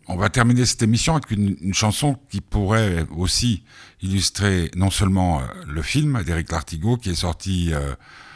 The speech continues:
ma-, mercredi dernier, euh, mercredi, sur les écrans romans, euh, mais aussi, euh, cet entretien où un homme tout d'un coup craque. Il est en pleine promotion,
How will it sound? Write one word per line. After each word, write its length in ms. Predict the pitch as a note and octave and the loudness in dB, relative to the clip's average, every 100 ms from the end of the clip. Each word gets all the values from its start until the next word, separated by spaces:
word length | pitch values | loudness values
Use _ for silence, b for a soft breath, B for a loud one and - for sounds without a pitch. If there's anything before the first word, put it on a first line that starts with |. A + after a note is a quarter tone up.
| B B B B B | B B B B B
ma-, 400 | - D2+ D#2 E2 | -6 -2 0 0
mercredi 440 | D2+ F2 - F#2+ F2+ | 0 -2 0 0 0
dernier, 440 | F2 E2 F2 G2+ - _ - - | 0 0 -2 -6 -10 _ -20 -12
euh, 60 | D#2 | -10
mercredi, 680 | C2+ C2+ C2+ - D2 E2 A#2 _ _ B B B B B B B - | -10 -10 -10 -8 -8 -8 -12 _ _ B B B B B B B -18
sur 140 | - | -12
les 180 | C#2 C2+ | -8 -8
écrans 280 | D2 E2 D#2 | -6 -4 -4
romans, 400 | D2 D#2 G2 - _ - | -2 -4 -4 -8 _ -12
euh, 480 | E2 D#2 D2+ D2 C#2 C2 D#2+ | -8 -8 -8 -10 -12 -14 -8
mais 140 | F2 | -4
aussi, 500 | F2+ E2+ - D#3+ C#3 | 0 0 2 2 0
euh, 240 | F#2 D2+ C#2 D#2+ | 0 -4 -8 -8
cet 260 | - F#2+ | -6 -4
entretien 560 | F#2 - F2 - D2+ D#2 - C2 | -4 -4 -6 -4 -6 -6 -12 -8
où 140 | D2+ | -6
un 100 | D2+ | -4
homme 160 | E2 E2 | -4 -4
tout 100 | E2 | -6
d'un 140 | D2 | -8
coup 240 | C#2 - D2+ | -8 -12 -12
craque. 460 | - D2 - - - B B B B B B B | -10 -10 -8 -12 -14 B B B B B B B
Il 160 | F2 D2 | -8 -6
est 220 | D2 - | -6 -4
en 260 | D#2 D2 C#2 | -6 -4 -6
pleine 320 | - F2 E2 | -4 -2 -2
promotion, 640 | - E2 E2 - - D#2+ | -2 -2 -2 -2 -4 -4